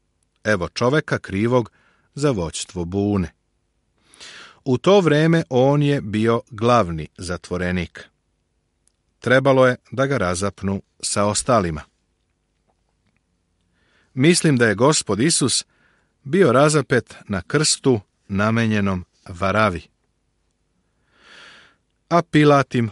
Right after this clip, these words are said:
odgovori: "Hoćete li da vam oslobodim cara judejskog?" Jer je znao da su ga prvosveštenici predali iz zavisti. Ali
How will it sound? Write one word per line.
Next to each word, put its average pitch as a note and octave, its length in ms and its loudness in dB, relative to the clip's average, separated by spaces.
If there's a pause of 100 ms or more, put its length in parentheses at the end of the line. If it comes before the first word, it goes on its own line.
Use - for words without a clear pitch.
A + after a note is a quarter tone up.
(120)
odgovori: D#2+ 640 -6 (1300)
"Hoćete C#3+ 500 0
li F2 180 -4 (100)
da F#2+ 140 -4
vam F#2+ 140 -2
oslobodim A2 680 -2 (220)
cara B2+ 320 0
judejskog?" G#2 720 -2 (1200)
Jer C#3 220 0
je D3 160 0
znao C3 420 2 (560)
da G#2 100 -2
su - 160 -4
ga F#2+ 120 -4
prvosveštenici G#2 1200 -2 (420)
predali G#2 560 -2
iz F#2+ 280 -8 (100)
zavisti. F#2+ 800 -2 (1700)
Ali E3 340 2